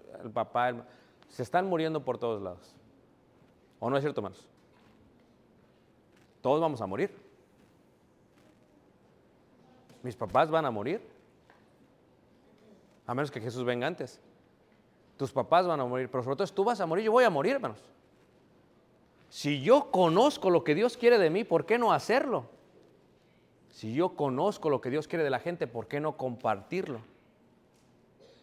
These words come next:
Porque cuando hablamos de esto decimos,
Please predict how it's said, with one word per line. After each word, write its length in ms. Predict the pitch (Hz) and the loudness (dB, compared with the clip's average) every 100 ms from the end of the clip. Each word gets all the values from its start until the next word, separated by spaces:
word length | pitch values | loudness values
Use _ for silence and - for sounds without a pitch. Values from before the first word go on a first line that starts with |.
| - - - _ _ _ _ _ _ _ _ _ _ _ - - _ _ _ _ _ _ - | -20 -20 -20 _ _ _ _ _ _ _ _ _ _ _ -20 -20 _ _ _ _ _ _ 2
Porque 300 | 151 151 135 | 4 4 4
cuando 240 | 156 151 | 4 6
hablamos 420 | 151 185 226 214 | 4 2 2 2
de 100 | 185 | 2
esto 200 | 180 190 | 0 2
decimos, 540 | 156 - 185 160 123 | 2 2 0 0 -2